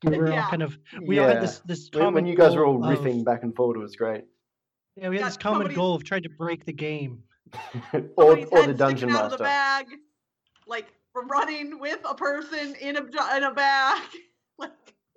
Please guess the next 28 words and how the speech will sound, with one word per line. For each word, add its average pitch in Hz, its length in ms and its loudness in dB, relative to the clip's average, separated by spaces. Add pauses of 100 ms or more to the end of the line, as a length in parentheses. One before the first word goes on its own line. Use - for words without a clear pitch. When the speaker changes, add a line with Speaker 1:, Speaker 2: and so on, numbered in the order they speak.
(160)
Speaker 2:
<laughs> - 400 -20
yeah. 220 380 -16
Speaker 3:
Yeah. 165 480 2 (880)
I 180 60 0
remember 226 280 -2
when 233 140 2
you 214 60 0
guys 185 200 -2
did 190 200 0
that, 151 200 2
and 151 80 -14
I 170 60 -14
was 156 140 -16
like, 160 320 -8 (1900)
this 160 260 -6
is 180 240 -6
the 180 180 -4
dumbest 135 720 -4
use 120 360 -6
for 127 200 -6
a 120 40 -4
bag 123 280 -4
of 117 100 -8
holding 117 300 0
I've 104 160 -4
heard 117 240 0
of. 196 280 -6
<laughs> - 60 -10